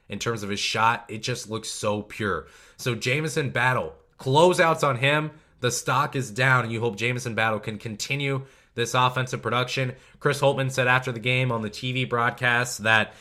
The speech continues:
it's gonna take a while. It's still gonna take a while for Jamison Battle to completely understand what his role is, for Ohio State to understand what his role is, and for Battle to score consistently and, and lead the team in scoring consistently. But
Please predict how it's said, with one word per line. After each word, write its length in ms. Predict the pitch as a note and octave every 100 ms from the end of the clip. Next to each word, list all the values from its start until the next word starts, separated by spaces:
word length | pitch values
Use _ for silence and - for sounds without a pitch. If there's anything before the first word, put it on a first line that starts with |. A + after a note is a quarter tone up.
| - -
it's 160 | A#2
gonna 220 | - C3+
take 240 | C3+ C#3+ C3
a 40 |
while. 600 | A#2+ A2 B2+ C#3 C#3+ C#3+ -
It's 180 | G2+ -
still 240 | - C3
gonna 140 | C3+
take 160 | C3 B2
a 40 |
while 280 | A2 A2+ B2
for 100 | A#2
Jamison 400 | G#2 A2+ A#2 A2+
Battle 300 | G#2 A2 A2
to 160 | G#2+ G#2
completely 480 | G#2 F#2+ B2 G#2+ A2+
understand 480 | G#2+ - A2 A2 G#2+ - -
what 180 | - A#2
his 180 | A2+ G2+
role 240 | G2+ B2
is, 240 | C#3 C#3 C3
for 180 | - F#2
Ohio 260 | G#2 A2+
State 360 | G2+ - B2+ C#3+
to 80 | C3+
understand 400 | C3 C3 B2+ A#2+
what 120 | A#2
his 120 | G#2+
role 220 | A2+ A#2+
is, 240 | A#2+ A#2+ - - -
and 120 | - A2+
for 100 | A#2
Battle 400 | A2 A2 A#2+ B2
to 220 | B2 A2 _
score 540 | - - - A2+ A#2 A#2+
consistently 1040 | A2 F#2+ - A2 A#2+ - - A2+ A2+ A2
and, 160 | F#2 E2 - _ -
and 200 | F#2+ F#2
lead 220 | B2 C3+
the 60 | B2+
team 240 | B2+ B2+
in 60 | B2
scoring 540 | - A2 A#2 A#2 A#2
consistently. 800 | - F#2 - C3 C3+ C#3+ C3 C#3
But 440 | C3+ A2+ G#2+ -